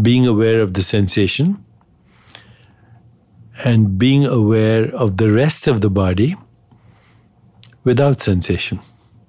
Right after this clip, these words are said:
Just go back and forth from sensation to non-sensation. As you do this, you will realize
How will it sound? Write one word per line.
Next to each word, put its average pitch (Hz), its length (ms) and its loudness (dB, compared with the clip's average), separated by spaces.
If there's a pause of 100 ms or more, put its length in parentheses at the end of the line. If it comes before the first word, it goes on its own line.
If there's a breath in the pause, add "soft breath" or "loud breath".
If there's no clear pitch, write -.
(920)
Just - 280 -4
go 143 140 2
back 113 320 0
and 110 180 2
forth 95 260 -2
from 104 200 0
sensation 123 800 0
to 120 160 0
non-sensation. 101 920 -2 (1600 loud breath)
As 107 220 0
you 113 100 4
do 131 180 2
this, 127 480 0 (320)
you 117 200 4
will 104 120 2
realize 104 760 0